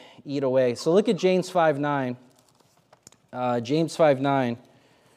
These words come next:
It says, "Do not complain, brethren, against one another, so that you yourselves may not be judged. Behold, the judge is standing right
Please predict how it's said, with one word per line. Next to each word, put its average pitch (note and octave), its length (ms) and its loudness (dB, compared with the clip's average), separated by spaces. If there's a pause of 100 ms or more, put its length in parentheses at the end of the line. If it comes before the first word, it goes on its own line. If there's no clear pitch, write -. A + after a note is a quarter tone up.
(720)
It - 80 -20
says, F3 240 4
"Do G3+ 160 0
not C4+ 180 4
complain, G3+ 480 0
brethren, D3 500 0
against D#3+ 440 -4
one D3 120 -2
another, B2+ 560 -4
so - 300 -2
that D#3 180 2
you F#3+ 120 -2
yourselves E3+ 580 0
may C#3+ 80 -8
not C3+ 240 -8
be B2+ 80 -10
judged. B2+ 600 -2 (320)
Behold, D#3+ 680 4 (160)
the B2 120 -10
judge D3 520 -2
is C3+ 100 -10
standing C3 460 -6
right A2+ 260 -4